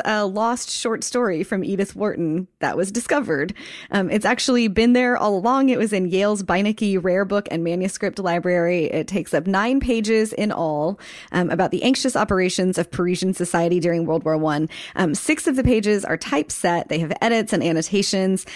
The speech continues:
Um, the next page is composed of strips of paper, and then the next two after that are composed entirely of fragments.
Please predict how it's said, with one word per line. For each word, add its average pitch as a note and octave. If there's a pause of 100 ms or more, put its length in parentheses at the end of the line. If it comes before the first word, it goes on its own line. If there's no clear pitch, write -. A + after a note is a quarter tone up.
(240)
Um, F3
the G3
next G3+
page C4+
is -
composed G3+
of E3+
strips -
of E3+
paper, C#4+ (160)
and G#3+
then G3+
the G3+
next G3
two G#3
after F3
that E3+
are -
composed F#3
entirely F3
of -
fragments. E3+